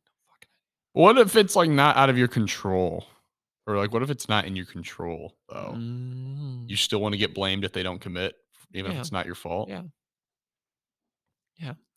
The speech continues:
Speaker 1: I wanna make a difference in these kids' tour, career, tour, touring life because some of these people give the tours. I don't know. I don't know, man.
Speaker 2: Do you think you're pretty good?
Speaker 1: I don't, I don't think I'm pretty good.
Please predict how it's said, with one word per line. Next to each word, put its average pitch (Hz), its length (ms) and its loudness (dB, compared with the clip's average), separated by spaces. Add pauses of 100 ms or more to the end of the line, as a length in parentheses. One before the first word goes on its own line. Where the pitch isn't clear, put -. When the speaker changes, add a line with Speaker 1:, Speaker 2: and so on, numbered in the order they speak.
(340)
Speaker 1:
I 156 40 -8
wanna 180 180 -6
make 151 260 -4
a 117 80 -6
difference 110 640 -12 (300)
in 113 80 -10
these 117 180 -10
kids' - 480 -10 (240)
tour, 117 440 -10 (180)
career, 113 420 -10
tour, - 280 -12
touring 120 360 -8
life 110 380 -12 (420)
because - 220 -20
some - 240 -18
of - 60 -20
these - 140 -20
people - 360 -20
give - 80 -20 (100)
the - 160 -20
tours. - 240 -20 (140)
I - 140 -20
don't - 180 -20
know. - 60 -20 (500)
I - 100 -20
don't - 140 -20
know, - 60 -20 (120)
man. - 640 -20
Speaker 2:
Do 104 80 -4
you 101 100 0
think 104 240 0
you're 101 60 -4
pretty 104 240 0
good? 110 300 4 (320)
Speaker 1:
I 170 120 -2
don't, 202 180 0 (160)
I 156 80 4
don't 202 200 2
think 196 200 -4
I'm 151 100 0
pretty 139 220 0
good. 120 240 0